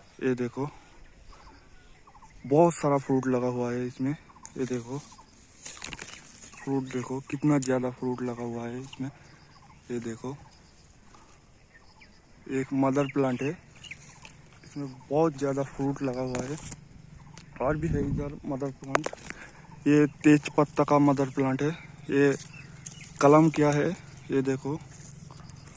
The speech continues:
तेज पत्ता का mother plant, ये दूर से दिखा रहा हूँ, देखो,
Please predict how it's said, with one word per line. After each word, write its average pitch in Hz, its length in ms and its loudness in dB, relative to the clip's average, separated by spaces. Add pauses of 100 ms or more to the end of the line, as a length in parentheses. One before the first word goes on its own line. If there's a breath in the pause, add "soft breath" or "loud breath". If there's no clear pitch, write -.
(580)
तेज 151 240 4
पत्ता 147 360 -4
का 143 140 -2
mother 139 280 -4
plant, 131 440 -4 (880)
ये - 20 -4
दूर 143 280 4
से 147 140 -2
दिखा 139 240 0
रहा 135 120 2
हूँ, 139 260 2
देखो, 131 340 -4